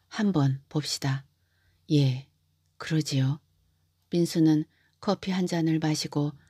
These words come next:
함께 주차장으로 갔다. 아이구요, 차가 연식이 꽤 오래됐군요. 예, 올해로 만 팔 년을 탔는데요. 일하느라 별로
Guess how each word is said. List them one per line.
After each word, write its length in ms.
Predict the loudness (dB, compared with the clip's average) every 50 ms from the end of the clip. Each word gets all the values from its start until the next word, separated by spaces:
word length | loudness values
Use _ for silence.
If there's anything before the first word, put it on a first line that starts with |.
| _ _
함께 580 | -10 -6 -4 -4 -4 -4 _ 0 0 0 0 -2
주차장으로 720 | -6 -10 -6 -4 -4 -2 -2 -2 0 0 0 -2 -2 -4
갔다. 520 | -4 -8 -8 -10 _ -4 -2 -2 -2 -4 -10 _ _ _ _ _ _ _ _ _ _ _ _ _ _ _ _ _ _ _ _ _ -6
아이구요, 840 | -2 -2 0 -2 -2 -2 0 2 2 4 4 4 2 2 0 -4 -8 -12 _ _ _ _ _ _ _
차가 380 | -6 -6 -4 0 2 2 4
연식이 560 | 4 4 4 2 0 -4 -2 -2 -2 -2 -2 -2
꽤 340 | -2 0 0 0 0 -2 -6 _ _ _ _ _ -4
오래됐군요. 840 | -2 0 0 2 2 0 -2 -2 0 2 2 4 4 4 2 0 -2 -8 _ _ _ _ _ _ _ _ _ _ _ _ _ -2
예, 340 | 2 2 4 2 2 0 -4 _ _ _ _ _ _ _ _
올해로 500 | -6 -4 -2 0 2 2 2 2 0 2 0
만 260 | 2 2 2 2 0
팔 220 | -2 -4 -2 -2 0
년을 300 | 2 2 2 2 0 -2
탔는데요. 760 | -2 -4 -2 -2 0 0 0 0 0 2 2 0 0 -4 -8 _ _ _ _ _ _ _ _ _ _ _ _ _
일하느라 500 | -2 0 2 2 2 2 2 2 0 0
별로 540 | -2 -2 0 0 2 2 2 2 0 -2 -4